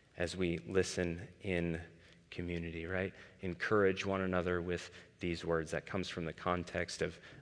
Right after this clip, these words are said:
of be, be encouraging one, one another with what is true, right? In this case, don't, we don't grieve as the world grieves.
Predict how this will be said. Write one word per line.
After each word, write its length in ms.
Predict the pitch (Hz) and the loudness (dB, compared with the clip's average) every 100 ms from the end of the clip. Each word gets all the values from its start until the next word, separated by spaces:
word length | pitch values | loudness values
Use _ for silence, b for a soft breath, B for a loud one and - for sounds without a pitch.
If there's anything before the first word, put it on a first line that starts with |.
| B | B
of 200 | 82 - - 101 | -8 -8 -14 -6
be, 140 | 98 117 | -6 -4
be 260 | 104 110 - - | 0 0 0 -4
encouraging 720 | 107 90 - 117 110 107 107 | -4 -2 2 4 4 2 4
one, 220 | 98 95 - | 4 2 0
one 180 | 110 98 | 2 4
another 280 | 92 90 92 | 4 2 2
with 240 | 92 - - | 0 -2 -2
what 220 | 104 101 98 | 4 4 4
is 200 | 90 - | -6 -6
true, 480 | - - 95 85 | -6 -2 0 0
right? 200 | 85 92 101 B B | 0 0 -2 B B
In 160 | - 95 | -2 4
this 280 | 98 98 - - | 4 2 -4 0
case, 300 | 95 90 - 98 - - B B | 4 4 4 -10 -14 -20 B B
don't, 160 | 95 80 | -2 4
we 80 | |
don't 220 | 104 104 101 | 4 4 4
grieve 280 | 107 107 | 4 6
as 140 | 101 90 | 4 0
the 80 | 95 | 0
world 340 | 95 98 90 | 4 2 2
grieves. 580 | - 82 82 - - | -2 -4 -4 -12 -12